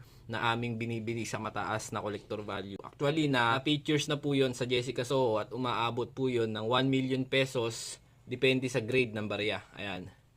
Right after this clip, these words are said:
So, ito naman, one peso, Pilipinas, nineteen oh five. Ayan. Maganda pa yung details. Ayan. At, ah, clear pa. Good details pa po. Ito namang isa.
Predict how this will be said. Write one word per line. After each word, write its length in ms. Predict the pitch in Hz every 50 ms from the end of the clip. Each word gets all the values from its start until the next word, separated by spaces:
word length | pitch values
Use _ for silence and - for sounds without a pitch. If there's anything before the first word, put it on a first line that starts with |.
| _ _ _ _ _ _
So, 160 | - 131 135
ito 160 | 143 170 170
naman, 320 | 170 170 175 175 170 160
one 160 | 147 147 147 147
peso, 480 | 156 143 139 139 - 151 147 151 160
Pilipinas, 880 | - 143 131 131 127 - 139 139 139 143 147 165 - - - - - - _ _ _ _ _ _ - _ _ _ _ _ _ _ _ _ _
nineteen 400 | - - 131 139 139 139 147 147
oh 160 | 131 123 127 123
five. 320 | 123 - 131 123 110 107 101 104
Ayan. 400 | 101 101 104 101 104 101 101 110 - _ _ _
Maganda 400 | - 101 101 120 123 127 131 131
pa 80 | 139 135
yung 160 | 135 139 135
details. 720 | 135 135 135 135 143 151 165 170 170 - - - - - - _ _ _ _ _ _ _ _ _ _ _ _ _ _ _ _ -
Ayan. 400 | 98 113 113 113 120 131 135 101
At, 160 | 117 113 -
ah, 240 | - 117 113 113 113 113 -
clear 240 | 127 131 135 135 127
pa. 320 | 131 - 135 135 151 151 - - _ _ _ _ _ _ _ -
Good 320 | - 110 120 127 120 120
details 320 | 123 120 123 127 123 120
pa 160 | - - 131 127
po. 240 | - 135 151 147 - _ - - _ _ _ _ _ _ _ _ _ _ _ _ _ _ _ - - - _ _ _ _ _ _ _ _ _ _ _ _ _ _ _ _ _ _ _ _ _ _ _ _ _ _ _ _
Ito 240 | - 110 127 135 131
namang 240 | 135 135 135 120 135
isa. 400 | 135 - 139 143 156 156 156